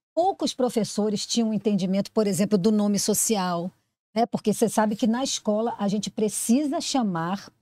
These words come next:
pelo nome social. Isso já tem que vir de dentro da escola, né? Então, os professores não tinham esse entendimento.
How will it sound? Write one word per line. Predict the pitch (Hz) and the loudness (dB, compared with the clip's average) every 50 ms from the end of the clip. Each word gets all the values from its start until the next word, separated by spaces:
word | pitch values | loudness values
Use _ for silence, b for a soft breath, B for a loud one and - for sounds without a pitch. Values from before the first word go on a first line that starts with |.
| _ - | _ -2
pelo | 208 214 240 269 285 269 | 0 0 2 2 0 0
nome | 214 190 185 202 226 | 0 0 0 -2 -4
social. | - - 262 - - - 370 285 175 147 190 - _ | -4 -6 -8 -8 -8 -8 -6 -6 -6 -6 -8 -12 _
Isso | 190 - - - | -20 -20 -18 -6
já | - 185 | -6 -6
tem | 151 - 214 220 | -4 -2 -2 0
que | 202 254 | 0 0
vir | 185 151 202 233 233 | 0 2 0 0 0
de | 240 233 | 0 -2
dentro | 175 202 226 - 226 | -2 -4 -6 -8 -8
da | 226 339 | -10 -8
escola, | - - - - 185 151 156 156 156 - _ _ _ _ _ _ _ _ _ _ | -8 -6 -2 -2 -2 -2 -2 -4 -8 -10 _ _ _ _ _ _ _ _ _ _
né? | 208 233 269 269 | -4 -2 0 0
Então, | 247 - 277 277 | 4 4 4 4
os | - - | 4 2
professores | - 285 277 285 254 - 269 254 254 214 | 2 2 4 4 2 4 2 2 4 2
não | 240 262 285 294 | 2 2 2 0
tinham | 285 - - - 254 247 247 226 208 | 0 0 0 2 2 2 2 2 0
esse | 190 - 214 | 0 0 0
entendimento. | 190 - 214 202 180 226 214 220 196 190 175 165 - | 2 4 4 4 4 4 2 0 0 0 -2 -4 -6